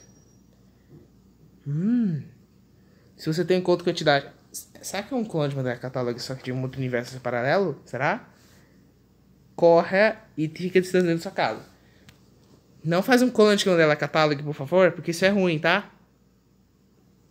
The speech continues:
Pera aí, escutei um som estranho. Gente, foi som de porta.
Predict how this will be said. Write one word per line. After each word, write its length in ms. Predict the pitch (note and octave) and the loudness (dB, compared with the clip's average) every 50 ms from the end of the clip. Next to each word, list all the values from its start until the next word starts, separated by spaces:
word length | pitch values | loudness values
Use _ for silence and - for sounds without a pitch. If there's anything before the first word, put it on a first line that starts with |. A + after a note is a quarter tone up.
| _ _ - | _ _ -8
Pera 140 | - F3+ G#3+ | -2 0 0
aí, 360 | G3+ E3 B2+ G2+ - - - - - | 2 2 0 0 -4 -6 -16 -20 -20
escutei 280 | - - - F#3+ E3 | -16 -4 0 2 2
um 20 | E3+ | 2
som 180 | E3 F#3 E3 | 2 2 2
estranho. 540 | D#3+ - - B3 C4 A3+ D3 A#2 A2 G#2+ - - - - - - - - | 2 2 2 4 4 4 2 0 -4 -6 -10 -12 -18 -20 -20 -20 -18 -8
Gente, 280 | C#3 D#3 D#3+ D#3+ D#3 | -4 -2 -2 -2 -2
foi 100 | - - | -4 -6
som 140 | D#3 - F3 | -6 -4 -4
de 100 | D#3+ F3+ | -2 -2
porta. 560 | - - F#3 E3+ D3 C3 - - - A2 - | 0 4 6 6 6 4 2 -4 -10 -10 -12